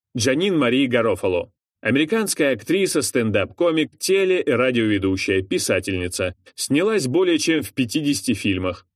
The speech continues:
Чеви Чейз – американский комедийный актер, комик-сценарист.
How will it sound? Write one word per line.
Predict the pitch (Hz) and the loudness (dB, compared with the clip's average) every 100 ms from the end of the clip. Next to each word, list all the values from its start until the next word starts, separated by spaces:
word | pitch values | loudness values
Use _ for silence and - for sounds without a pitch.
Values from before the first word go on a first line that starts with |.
| _ | _
Чеви | - 196 170 | 0 0 0
Чейз – | 151 117 92 87 | 0 0 0 -2
американский | - 101 101 104 190 190 - | -2 0 0 0 0 0 -2
комедийный | 131 127 113 131 117 92 | 0 0 2 0 0 -2
актер, | 87 - 175 190 151 | -4 -2 0 0 0
комик-сценарист. | 131 143 135 120 - - 120 95 87 82 | 0 0 0 -2 -4 -2 0 0 -2 -6